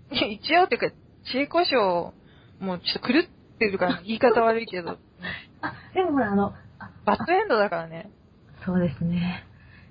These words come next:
Speaker 1: あれ、チリ胡椒すごい好きだけどね。
Speaker 2: いや、そうですよね。好きです。も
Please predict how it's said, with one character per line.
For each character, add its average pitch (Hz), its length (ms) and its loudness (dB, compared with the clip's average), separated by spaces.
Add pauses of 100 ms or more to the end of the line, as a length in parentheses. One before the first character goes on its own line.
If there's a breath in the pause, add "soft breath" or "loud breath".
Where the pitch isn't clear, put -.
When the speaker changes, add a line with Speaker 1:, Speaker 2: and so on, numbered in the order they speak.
(120)
Speaker 1:
あ 254 120 0
れ、 339 80 4 (240)
チ 277 100 -2
リ 311 80 0
胡 370 80 -2
椒 277 140 -6
す 226 120 -8
ご 240 100 -2
い 214 60 -4
好 - 60 -18
き 254 100 -10
だ 220 120 -4
け 180 100 -8
ど 170 80 -14
ね。 160 180 -16 (240)
Speaker 2:
い 220 40 0
や、 240 180 8
そ 294 100 -2
う 330 40 -2
で 320 120 -4
す 302 60 -6
よ 269 100 2
ね。 269 320 2
好 - 80 -20
き 277 80 2
で 269 120 6
す。 247 280 -4
も 233 220 -12